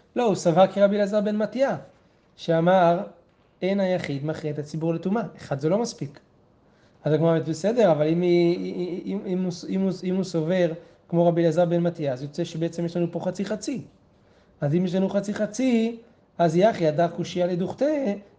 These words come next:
ניאב דורא לכודי ואנא לכודי." אז למה לטמא? שיעשו, אה, הרב אמר שלא עושים לעצמם, ולא עושים לעצמם. אלא,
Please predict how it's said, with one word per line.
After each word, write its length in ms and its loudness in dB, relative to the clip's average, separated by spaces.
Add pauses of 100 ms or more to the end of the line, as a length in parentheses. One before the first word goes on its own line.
ניאב 260 6
דורא 160 2 (400)
לכודי 520 -4
ואנא 160 -6
לכודי." 360 -4 (560)
אז 100 -6
למה 160 -2
לטמא? 360 2 (440)
שיעשו, 720 -2 (640)
אה, 60 -4 (880)
הרב 360 0
אמר 240 0
שלא 300 0
עושים 220 -2
לעצמם, 240 -4
ולא 200 -2
עושים 220 -8
לעצמם. 260 -6 (1200)
אלא, 220 4